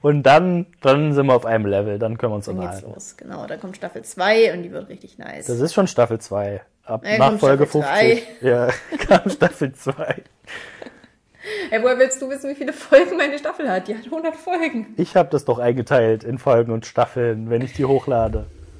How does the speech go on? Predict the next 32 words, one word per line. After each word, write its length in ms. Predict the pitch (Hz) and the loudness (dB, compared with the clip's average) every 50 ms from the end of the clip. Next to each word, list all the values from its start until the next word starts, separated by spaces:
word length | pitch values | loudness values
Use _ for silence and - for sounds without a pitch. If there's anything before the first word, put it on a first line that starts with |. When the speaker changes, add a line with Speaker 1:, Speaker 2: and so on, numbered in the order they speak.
| - - - | -16 -14 -12
Speaker 2:
Wieso, 280 | - 233 294 339 381 440 - - - - - | -6 -4 -4 -2 -2 -4 -6 -6 -10 -10 -10
wieso 220 | 320 339 - 403 349 - - - - - | -8 -8 -6 -6 -6 -6 -6 -8 -6 -4
gab's 200 | 294 294 294 - | -4 -4 -2 0
dazu 240 | 339 320 330 - - | -2 -2 -2 -4 -4
keine 260 | - 302 254 254 262 | -2 -2 0 0 0
Abstimmung 500 | 339 - - - 523 415 349 349 302 254 | -2 -2 0 2 2 2 2 2 0 2
oder 220 | 262 240 220 214 | 2 2 0 2
was? 280 | 208 190 185 196 - - | 2 0 0 -2 -4 -2
Werde 140 | 202 233 285 | -2 -2 0
ich 40 | 269 | 2
überhaupt 240 | 269 277 349 - - | 4 2 2 2 0
nicht 140 | 254 - | -4 -2
mehr 100 | 494 392 | -2 -2
gefragt. 560 | 277 269 - - - 214 196 180 175 180 - - | -2 -4 -6 -6 -4 -2 -2 -2 -2 -4 -8 -8
Ich 120 | - 135 | 0 4
Speaker 1:
Na, 180 | 135 147 143 - | 4 4 6 4
Speaker 2:
hab 80 | - | 2
Speaker 1:
ich, 160 | 160 151 - | 0 -2 -4
da 100 | - - | -8 0
Speaker 2:
das 160 | 131 170 156 160 | 2 2 4 4
Speaker 1:
ging's 240 | 180 202 - - - | 4 2 2 2 4
nur 120 | 226 208 | 4 4
bis 160 | 185 185 - | 4 2 2
Folge 240 | - 170 165 165 165 | 4 6 6 6 6
fünfzig. 720 | 160 - 180 196 208 - - - - 139 135 127 - - | 6 4 4 4 4 0 -2 -4 0 0 0 0 -2 -8
Ich 100 | 131 - | -16 0
konnte 240 | - 170 165 170 180 | 4 4 4 6 4
nur 80 | 185 160 | 2 2
bis 120 | 165 160 - | 2 0 4
Folge 240 | - 160 165 165 165 | 6 6 6 4 4
fünfzig 500 | - 175 175 202 - - - 156 151 131 | 0 0 0 0 -4 -6 -6 -2 0 2
auswählen 600 | 135 156 165 - 170 175 185 190 185 185 240 | 2 2 2 2 2 4 6 6 6 6 4